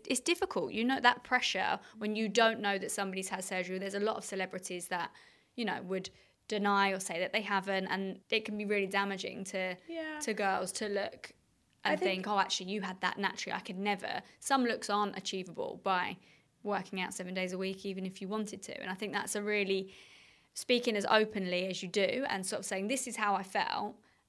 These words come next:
Speaker 1: about it," I think is a really responsible thing to do.
Speaker 2: For me, if you don't admit to what you're having done, you've got an element of embarrassment about getting it done.
Speaker 1: Mm-hmm.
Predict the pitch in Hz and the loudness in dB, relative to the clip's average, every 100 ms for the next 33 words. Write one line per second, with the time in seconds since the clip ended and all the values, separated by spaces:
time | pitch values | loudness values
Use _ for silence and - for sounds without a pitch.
0 | - 190 - 185 185 170 196 214 202 202 | -6 -2 -2 -2 -4 -4 -2 -2 -2 -4
1 | 190 196 208 202 190 185 185 - _ 208 | -4 -2 0 0 0 -2 -6 -12 _ -4
2 | 190 - 214 190 - 185 180 175 185 - | -4 0 0 0 -6 -4 -2 -2 -6 -12
3 | _ _ - - 185 175 175 - 190 190 | _ _ -12 -4 -4 -4 -10 -8 -4 -4
4 | - - 220 226 233 160 - - 202 247 | -2 0 2 6 6 6 0 -4 4 4
5 | 285 214 220 220 190 196 185 190 180 185 | 6 0 -2 -2 -4 -2 -2 -4 0 0
6 | - 170 175 - _ _ _ _ 202 185 | 0 -6 -10 -16 _ _ _ _ -6 0
7 | 220 - 190 - 190 196 - 185 185 196 | 4 4 4 2 2 2 -2 -4 0 2
8 | 196 190 - 190 175 180 196 208 208 208 | 2 2 -6 -4 -2 0 0 0 4 4
9 | 285 254 233 | 4 0 2